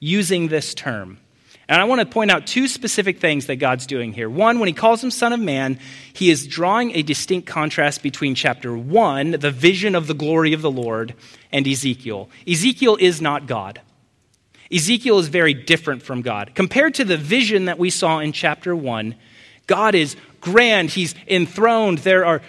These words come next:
chariots and there's visions of beasts and animals all around. Who is Ezekiel? Son of man. Just son of man.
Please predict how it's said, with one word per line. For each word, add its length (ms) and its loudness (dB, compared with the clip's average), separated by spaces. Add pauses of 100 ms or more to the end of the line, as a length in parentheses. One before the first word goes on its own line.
(160)
chariots 640 4
and 140 0
there's 220 0 (140)
visions 480 0
of 220 -2
beasts 320 -2
and 140 2
animals 460 2
all 240 4
around. 320 0 (640)
Who 160 2
is 140 0
Ezekiel? 580 -2
Son 240 -4
of 80 -4
man. 340 -10 (880)
Just 400 0 (380)
son 320 -4
of 140 -6
man. 340 -14